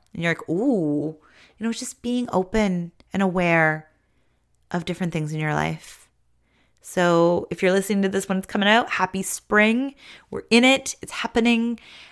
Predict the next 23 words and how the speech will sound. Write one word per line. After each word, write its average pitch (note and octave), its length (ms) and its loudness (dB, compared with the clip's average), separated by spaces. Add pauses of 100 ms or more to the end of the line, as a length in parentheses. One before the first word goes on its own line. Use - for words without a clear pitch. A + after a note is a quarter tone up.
(140)
And, F3 580 2
um, E3+ 500 2 (220)
as E3+ 120 -4
this F#3+ 120 -6
comes F#3 180 -8
out, F3 240 0
the E3 280 0
blossoms E3 520 -2
on D#3 100 -2
our D#3 100 -6
trees F3 560 -6
are D#3+ 120 -6
probably E3 380 -8
happening. A#3+ 680 -4 (480)
Um, F#3+ 540 2
but - 180 -8
anyways, G#3 500 0 (380)
um, G3 420 -4
it's - 160 -8
a A3 40 -2
new, G3 400 2
new F3 220 -2
time. C#3+ 540 -8